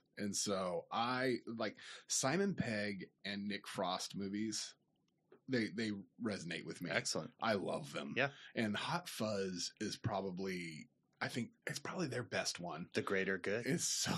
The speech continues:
Speaker 1: The Greater Good.
Speaker 2: I love that movie.
Speaker 1: <laughs> It's so great. But The Syndicate in there, 'cause it's not just one villain.
Speaker 2: Right.
Speaker 1: You're dealing with a whole
Speaker 2: Spoiler.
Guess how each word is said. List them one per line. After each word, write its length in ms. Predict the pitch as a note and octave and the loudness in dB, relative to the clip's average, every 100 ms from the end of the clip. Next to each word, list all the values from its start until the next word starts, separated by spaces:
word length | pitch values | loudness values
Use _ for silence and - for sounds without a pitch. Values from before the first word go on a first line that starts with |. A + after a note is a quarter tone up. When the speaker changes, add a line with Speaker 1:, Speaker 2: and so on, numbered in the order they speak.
| B2 | 6
Speaker 1:
The 280 | G#2 F#2+ E2+ | 6 6 4
Greater 560 | G2 F#2+ G2+ G2 G2 | 2 2 4 6 6
Good. 440 | F#2+ G2 F#2+ G2 F#2 | 4 2 4 4 6
Speaker 2:
I 160 | G2+ D3 | 8 10
love 240 | C3+ C3+ | 10 10
that 200 | E3+ A2+ | 6 2
movie. 260 | F3+ G#3+ G#3 | 2 4 6
Speaker 1:
<laughs> 40 | |
It's 480 | A#3 - - - - | 4 4 2 4 4
so 380 | G#3+ - - C4 | 6 6 6 4
great. 640 | E3 C#3+ C#3+ D3 D#3 B2 - - A#3+ | 2 2 6 6 6 2 -4 -4 -2
But 120 | D#3 C3+ | -2 2
The 60 | |
Syndicate 880 | - - D#3+ F3 C3+ - G2 D2+ - - - | 4 6 6 4 2 0 -2 0 -2 -4 -4
in 260 | A2 G#2 | 0 2
there, 200 | G2+ F#2+ | 2 0
'cause 220 | - C#3+ D#3+ | 0 2 2
it's 100 | A#3 | 2
not 140 | D4+ | 2
just 180 | D4+ D3 | 2 2
one 320 | G#2+ A3 B3+ | 2 4 4
villain. 400 | E2 C2 - - - _ _ | 2 -2 -4 -8 -12 _ _
Speaker 2:
Right. 220 | - E2 - - | 4 6 4 2
Speaker 1:
You're 160 | D3+ A3 | 4 6
dealing 280 | A3+ C#3+ | 6 6
with 120 | A2 - | 6 4
a 80 | |
whole 720 | - - B2 A2 A2 G#2 F#2 E2 | 4 6 6 6 6 6 6 6
Speaker 2:
Spoiler. 560 | - - F2 G#2 G#2+ | 4 6 8 10 8